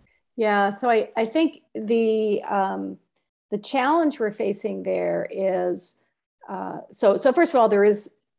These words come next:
a-, as you know, as you've noted, there's, there's a, it, there, there's a shortage of, uh, people with this kind of training to, to really understand the way A I and machine learning work, and then to be able to build it. I mean, I understand how it works, but I can't build it,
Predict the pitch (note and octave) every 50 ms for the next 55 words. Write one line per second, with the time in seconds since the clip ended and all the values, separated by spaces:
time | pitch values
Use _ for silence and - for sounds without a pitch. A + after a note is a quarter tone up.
0 | _ - - G3+ G3+ - - - G3+ F#3+ F#3+ G3+ G3 G3 F#3 F#3 F#3 F3+ F3 -
1 | - - _ _ - F#3+ F#3+ F3+ F3 - F#3+ F3+ F3 F#3 F3+ F3+ F3+ F3+ F3 F3
2 | F#3 F#3 F3+ F3 E3+ F3 - - _ _ - G3+ F#3 F3+ E3+ F3+ E3+ E3 E3 D#3+
3 | D#3 - - - _ _ _ - - - - - - - - - - G3+ G3+ G3
4 | F#3 G3+ F#3+ - - C#4 B3 C#4+ C4+ A#3 G#3 G3 G3 - - - - G3 F#3 F3+
5 | F3+ F3+ F3+ F3 E3+ F3 F3 - _ _ - - - G3 F3+ F3 F3 E3+ E3+ E3+
6 | - - A3+ G#3+ A3 F#3+ F3+ F3+ F#3 F3+ F#3+ F#3 F#3 - - F#3+ F#3 F3+ F3 E3+
7 | E3+ - - - - G3 F3+ F3+ F3 E3+ D3 C3 - F3 F#3+ G3+ _ _ _ _
8 | _ _ - - G3 F3+ F3 E3+ E3 - - - G3 F3 F3+ F#3 F#3+ F#3 F3+ F3+
9 | F3 - F3 F3 E3+ E3+ E3+ E3+ - E3 E3+ E3+ E3+ E3+ E3+ E3 E3 D#3+ D#3+ E3+
10 | E3 E3 E3 E3 E3 E3 E3 - _ _ _ _ _ - F3+ F3 E3+ E3+ E3+ E3+
11 | E3+ E3+ E3+ E3 E3 E3 E3+ - - F#3 E3+ E3 E3 E3 E3 E3 E3 D#3+ - C#3
12 | - - _ _ - C4 C#4 C#4 C4+ - A3+ G3 F#3+ F#3 F#3 F#3+ F#3+ F3+ E3+ F3
13 | F3 F3 F3+ E3+ E3 D#3+ D3 - F3 F#3+ G#3+ A#3+ C4 C4+ A#3 A#3+ A3 G#3 G#3 F#3
14 | E3+ F3 F3 D#3+ D3+ - - F3+ F3 F3 F3 - F#3 D#3+ D#3 - C#3 - C3+ C3
15 | - - -